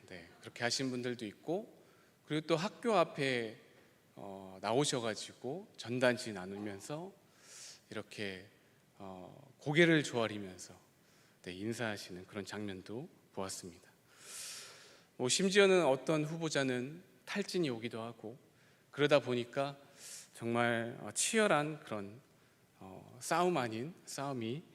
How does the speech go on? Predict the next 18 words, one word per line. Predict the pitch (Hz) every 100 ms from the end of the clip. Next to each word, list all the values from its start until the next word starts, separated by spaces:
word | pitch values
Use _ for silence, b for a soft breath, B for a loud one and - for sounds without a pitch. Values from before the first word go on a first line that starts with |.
| B -
되는 | 101 101
것 | 101 101
같습니다. | 98 - 107 92 - _ _ _ B B B B
노래도 | 120 143 147 151
틀고요. | 185 180 160 127 151 - - - _ _ _ - -
마지막까지, | 104 110 143 147 - 120 101 120 175 - B B B B B -
어, |
한 | 87 175 226
표라도 | - 220 196 170 131
얻기 | - - 117
위해서, | 104 98 - 135 - - b b b b -
아, | 95 98
유세를 | 95 104 123 113
하는 | 113 120 113
그런 | 110 110 107 113 - -
모습들을 | 104 - - 98 110
보게 | - -
됩니다. | - 90 82